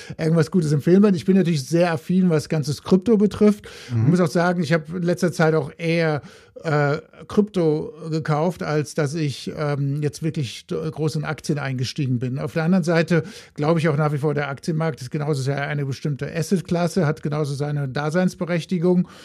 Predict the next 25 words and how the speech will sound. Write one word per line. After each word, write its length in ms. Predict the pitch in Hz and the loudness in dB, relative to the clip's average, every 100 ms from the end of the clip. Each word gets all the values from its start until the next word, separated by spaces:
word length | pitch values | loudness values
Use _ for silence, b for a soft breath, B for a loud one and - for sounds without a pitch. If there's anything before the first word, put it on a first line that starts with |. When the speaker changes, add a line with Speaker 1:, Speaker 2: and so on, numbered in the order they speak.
| B B - | B B -6
Speaker 1:
Und 340 | 180 156 151 | 4 6 6
da 140 | 143 131 | 2 0
kann 140 | 156 | 2
man, 100 | 156 | 2
muss 120 | 151 | 0
halt, 140 | 139 143 | -2 -4
ich 180 | 147 | -6
würde 180 | 175 175 | 0 4
nur 100 | 175 | 4
sagen, 280 | 139 160 160 | 6 4 4
in 180 | 156 139 | 2 2
heutigen 500 | 170 170 160 151 139 B B B | 2 0 0 0 0 B B B
Zeiten 500 | - 165 151 160 190 | 0 4 6 6 6
ist 100 | 175 | 6
es 60 | 143 | 4
natürlich 320 | 160 156 123 | 2 2 0
super 280 | 139 151 143 | -2 0 0
schwer. 420 | 104 139 139 135 | -2 -4 -2 0
Du 180 | 127 147 | -2 -2
hast 160 | 135 151 | 0 2
halt 160 | 143 | 2
eine 120 | 143 | 2
hohe 160 | 135 151 | 4 4
Inflation, 760 | 143 - 127 - 156 160 220 196 | 4 0 -6 -2 4 8 8 8
also 420 | 156 143 135 135 | 4 -2 -2 -2